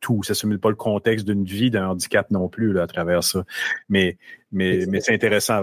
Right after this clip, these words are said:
Speaker 1: c'est, c'est intéressant. Puis en même temps, j'imagine que ça doit pouvoir permettre de faire de la sensibilisation, mettant une personne normale dans un contexte de handicap,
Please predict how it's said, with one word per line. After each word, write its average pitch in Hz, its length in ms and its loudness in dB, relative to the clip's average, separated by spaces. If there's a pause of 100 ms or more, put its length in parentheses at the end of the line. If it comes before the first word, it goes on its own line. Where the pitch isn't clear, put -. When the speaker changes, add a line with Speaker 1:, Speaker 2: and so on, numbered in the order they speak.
(120)
Speaker 1:
c'est, - 220 -6
c'est - 120 -2
intéressant. 110 320 0
Puis 131 120 -2
en 110 80 2
même 107 180 0
temps, 139 320 0
j'imagine 107 580 0
que 110 100 -6
ça 101 220 0
doit 110 280 0
pouvoir 117 280 2
permettre 110 300 -2
de 107 80 0
faire 110 160 2
de 104 60 -2
la 101 80 2
sensibilisation, 101 1040 -2
mettant 107 300 0
une 131 80 -2
personne 113 340 0
normale 110 320 2
dans 104 160 -2
un 101 40 -4
contexte 101 440 0
de 98 40 2
handicap, 95 480 0